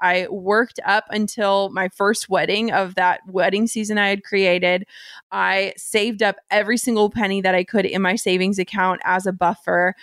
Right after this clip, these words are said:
I booked enough work to match my salary so that I felt secure in being like, "Hey, I'm piecing out." But I think you already know in your gut,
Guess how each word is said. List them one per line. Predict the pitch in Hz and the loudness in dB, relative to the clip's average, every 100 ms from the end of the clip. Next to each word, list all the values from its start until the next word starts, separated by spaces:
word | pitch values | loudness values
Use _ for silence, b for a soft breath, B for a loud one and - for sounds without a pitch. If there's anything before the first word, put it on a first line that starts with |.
| B B - | B B -4
I | 185 196 190 | -2 0 -4
booked | 185 214 240 - | -4 -2 -2 -2
enough | 240 233 - | -2 -2 -2
work | 196 196 - | -2 -2 -2
to | 190 | -4
match | 180 190 - | -2 -2 -2
my | 202 | -2
salary | 220 - 180 180 185 190 | -2 -2 0 2 2 0
so | - | -2
that | 190 180 | 0 0
I | 185 | 0
felt | - 180 - | -2 -4 -6
secure | 190 - - 196 190 | -10 -10 -6 0 2
in | 190 | 0
being | 175 180 | -2 -2
like, | 175 165 156 | 0 0 0
"Hey, | - 202 | -2 0
I'm | 175 175 | 0 -2
piecing | - 202 - 180 | -8 -8 -6 -2
out." | 175 170 170 B B B 214 - | 0 0 -2 B B B -20 -6
But | 214 | -2
I | 220 | -2
think | 233 254 262 254 - _ _ | -2 -2 -2 -4 -10 _ _
you | 202 190 196 | -8 -4 0
already | 208 269 285 | 0 0 0
know | 240 214 | 0 0
in | 208 | 0
your | 180 | -2
gut, | 190 165 160 240 | -2 0 0 -2